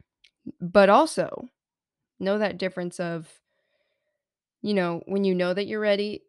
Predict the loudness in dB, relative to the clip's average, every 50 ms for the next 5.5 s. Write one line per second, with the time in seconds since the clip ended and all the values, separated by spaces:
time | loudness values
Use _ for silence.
0 | _ -6 -6 -4 -4 -6 -8 -8 -10 -10 -10 -10 -12 -20 _ _ _ _ _ _
1 | _ _ _ _ _ _ -8 -6 -6 -6 -4 -6 -8 -10 -8 -8 -10 -10 _ -12
2 | -12 -10 -8 -8 -6 -6 -8 -8 -12 -20 _ _ _ _ _ -6 -6 -6 -4 -6
3 | -6 -6 -6 -6 -6 -6 -8 -8 -6 -6 -6 -6 -6 -8 -10 -10 -8 -12 -14 -12
4 | -12 -14 -14 _ -14 -14 -14 -12 -12 -10 -10 -10 _ _ -8 -6 -6 -6 -6 -8
5 | -8 -8 -8 -8 -10 -10 -10 -14 -14